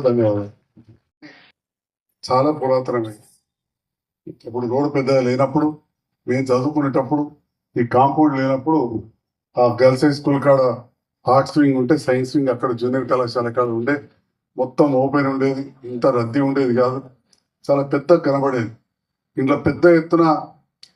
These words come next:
అథ్లెటిక్స్ అవన్నీ కూడా ఏంటి, రాష్ట్ర స్థాయి కూడా ఇక్కడ జరిగినాయి పోటీలు. మరి అప్పుడు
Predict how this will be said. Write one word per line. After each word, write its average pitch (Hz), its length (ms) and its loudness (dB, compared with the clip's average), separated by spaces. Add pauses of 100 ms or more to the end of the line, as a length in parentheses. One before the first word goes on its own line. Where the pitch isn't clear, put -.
అథ్లెటిక్స్ 156 540 2 (100)
అవన్నీ 135 320 2
కూడా 127 200 -2
ఏంటి, 127 200 -6 (120)
రాష్ట్ర 135 400 0
స్థాయి 135 260 -2
కూడా 139 140 -8
ఇక్కడ 135 220 -6
జరిగినాయి 123 400 -2
పోటీలు. 117 300 -4 (1040)
మరి 156 200 4
అప్పుడు 170 260 2